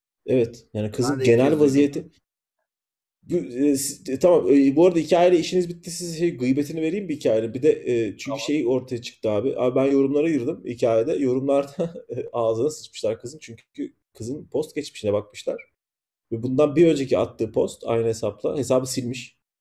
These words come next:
Speaker 1: Ondan beridir. Şeyi anlatıyor abi. Eee, sevgilimi, beraber yaşadığım sevgilimi aldattım. Çok şey hissediyorum
Speaker 3: Aa.
Speaker 1: bilmem ne diye. Bununla aldatmış abi. <laughs>
Speaker 3: Bir daha yenisiyle aldatmış yani.
Speaker 1: Yenisiyle aldatmış.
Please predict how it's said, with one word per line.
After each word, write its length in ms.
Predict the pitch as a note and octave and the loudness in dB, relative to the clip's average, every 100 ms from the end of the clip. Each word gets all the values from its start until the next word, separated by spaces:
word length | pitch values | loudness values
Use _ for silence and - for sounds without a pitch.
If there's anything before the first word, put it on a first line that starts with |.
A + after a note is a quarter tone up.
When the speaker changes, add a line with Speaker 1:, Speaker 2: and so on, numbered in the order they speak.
| _ | _
Speaker 1:
Ondan 440 | G2 G2 G#2 G2 F#2+ | -12 -8 -6 -6 -6
beridir. 360 | F#2+ F#3 F#3+ _ _ _ _ | -6 -8 -14 _ _ _ _
Şeyi 300 | - - C#3 | -6 2 4
anlatıyor 420 | C#3+ B2 A#2 G#2+ F2+ | 4 2 -2 0 0
abi. 220 | E2+ F2 - _ _ - | 0 -4 -12 _ _ -12
Eee, 460 | G2+ G2 F#2+ F#2 F2+ - _ _ _ _ _ _ _ | -8 -6 -4 -6 -8 -14 _ _ _ _ _ _ _
sevgilimi, 720 | - C3 C3 C3 C3 A#2+ - - | 0 4 4 4 2 0 -2 -2
beraber 380 | B2 B2 C3+ C3+ | 2 4 6 4
yaşadığım 300 | C3 - B2+ | 2 -2 -4
sevgilimi 400 | C3+ A#2+ A#2+ A#2 | 0 0 -2 0
aldattım. 720 | A2+ A#2+ A#2+ A2+ - C#3 - _ _ _ _ _ | 2 2 0 -2 -4 -10 -12 _ _ _ _ _
Çok 200 | A#2+ A2+ | -8 -4
şey 140 | B2+ | -2
hissediyorum 380 | B2+ C3+ G#2 G#2 | -2 -2 -2 -4
Speaker 3:
Aa. 40 | A2 | -2
Speaker 1:
bilmem 240 | G#2 G#2+ | -4 -2
ne 40 | |
diye. 240 | D3 C#3+ A2 | -4 -6 2
Bununla 400 | C#3 D#3 C#3 - | 4 4 2 4
aldatmış 500 | A2 G#2+ G#2 - G#2 | 2 2 0 -2 -2
abi. 280 | F#2+ F#2+ - _ | 0 -2 -8 _
<laughs> 160 | _ - A#2+ - - - C3+ C3+ D3 F3+ E3 F3+ | _ -12 -12 -12 -18 -12 -10 -6 0 0 0 -4
Speaker 3:
Bir 360 | - F3 C#3 | -4 -4 0
daha 340 | C#3+ C#3+ - - C3 | 0 0 -6 -4 2
yenisiyle 480 | D#3 E3 - F#3 | 4 4 6 8
aldatmış 520 | D#3 C3+ B2+ - - B2 | 8 6 4 0 -8 -4
yani. 300 | A#2 A#2 A#2+ _ - G#3+ C#3+ | -4 -4 -10 _ -18 -6 2
Speaker 1:
Yenisiyle 420 | C#3 D3 F3 D#3 | 2 2 4 6
aldatmış. 480 | C3 B2+ F3+ G#3 | 6 4 0 -6